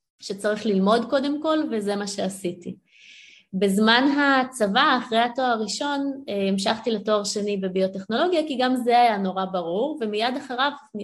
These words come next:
ניגשתי לדוקטורט, גם כי זה מאוד התחבר למה שעשיתי בצבא, הייתי אחראית על, אה, הגנה בפני חומרים, אה, ביולוגיים וכימיים, וזה גם, אה, התעסקתי ב-,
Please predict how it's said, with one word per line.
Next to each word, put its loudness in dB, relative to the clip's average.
ניגשתי 0
לדוקטורט, 0
גם 4
כי 0
זה 0
מאוד 2
התחבר 0
למה 0
שעשיתי -6
בצבא, -2
הייתי 2
אחראית 2
על, 0
אה, 0
הגנה 2
בפני -2
חומרים, 0
אה, -2
ביולוגיים 0
וכימיים, -2
וזה -2
גם, -2
אה, -4
התעסקתי -4
ב-, -2